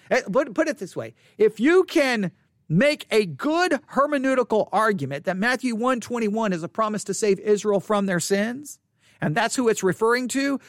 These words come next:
then you have to at least take a moment to pause and reconsider all of your views about eschatology. I think that's fair. You have to at least go, "Well, wait a minute. If God's gonna save Israel from their sins, how, when, how? When did, when does this occur?" And then you've gotta go to Romans eleven,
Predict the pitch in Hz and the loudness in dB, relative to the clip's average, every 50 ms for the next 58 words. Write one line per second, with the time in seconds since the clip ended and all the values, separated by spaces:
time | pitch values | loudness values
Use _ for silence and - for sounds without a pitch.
0 | - - _ - 202 214 226 233 190 208 240 226 - - 240 226 214 202 214 240 | -20 -18 _ 0 0 2 2 0 0 2 0 -2 -4 -2 -2 -2 -2 -2 -6 -6
1 | 254 226 - - 233 208 208 202 185 196 220 214 214 208 - 180 - _ - 208 | -8 -10 -6 -4 -4 -2 -2 -2 0 0 0 0 -2 -2 -4 -8 -8 _ -2 0
2 | 208 208 214 208 196 - 196 180 180 196 208 - - 190 180 - 208 208 202 202 | 0 2 2 0 -2 -4 -12 -8 -8 -8 -8 -6 -8 -10 -4 -2 0 2 2 0
3 | - - 196 196 190 202 175 170 185 180 151 165 190 185 165 175 160 160 160 160 | 0 0 0 2 2 2 0 2 0 0 0 0 -2 0 0 0 0 0 0 0
4 | 156 - - - 143 - 127 101 101 104 - - - _ _ _ _ _ _ _ | 0 -2 -4 -6 -4 -4 -4 -6 -6 -14 -14 -16 -20 _ _ _ _ _ _ _
5 | _ _ _ _ _ _ _ _ _ _ _ _ _ _ _ _ _ _ _ _ | _ _ _ _ _ _ _ _ _ _ _ _ _ _ _ _ _ _ _ _
6 | _ _ _ _ _ - 165 170 233 226 170 208 185 - - - 151 107 - - | _ _ _ _ _ -6 -2 -2 -2 0 0 0 0 0 -2 -4 -4 -4 -6 -16
7 | _ _ _ _ _ _ _ 185 220 208 - 220 208 202 220 208 - 196 190 208 | _ _ _ _ _ _ _ 2 2 2 2 2 2 2 0 0 0 0 0 2
8 | 233 302 349 370 359 131 117 117 107 _ _ _ _ _ - 160 - 226 233 240 | 0 -2 -4 -4 -4 -6 -8 -10 -12 _ _ _ _ _ -10 -4 0 0 0 0
9 | - 233 233 208 - 226 214 196 220 208 208 214 202 - 220 202 202 190 - 277 | 0 -2 -2 0 0 0 2 2 0 0 0 -2 -2 -2 -2 -2 -2 -2 0 0
10 | 285 277 226 _ _ _ _ _ - - 220 214 - - 175 196 269 330 359 320 | -2 -2 -2 _ _ _ _ _ -6 -6 -4 -2 -2 0 2 4 4 4 2 0
11 | 170 120 110 117 - _ - 233 269 311 330 269 - - - _ _ _ _ _ | -2 -4 -8 -14 -16 _ -4 -2 0 0 0 -2 -4 -8 -12 _ _ _ _ _
12 | - 190 269 294 311 285 214 202 254 277 277 226 240 247 - - - - - 196 | 0 0 2 2 2 0 2 2 0 2 2 2 0 -2 -2 -2 -4 -4 -4 -2
13 | - - 294 403 392 - 127 - - - - 190 196 214 226 220 202 214 196 196 | 0 0 -2 0 -2 -4 -8 -10 -10 -4 -2 -2 -2 -2 -2 -2 0 0 0 2
14 | 180 190 180 175 165 214 269 277 233 214 160 180 180 214 311 370 370 277 190 180 | 0 0 -2 0 0 2 2 2 0 -2 -2 -2 0 0 0 0 0 0 -2 -2
15 | 180 | -2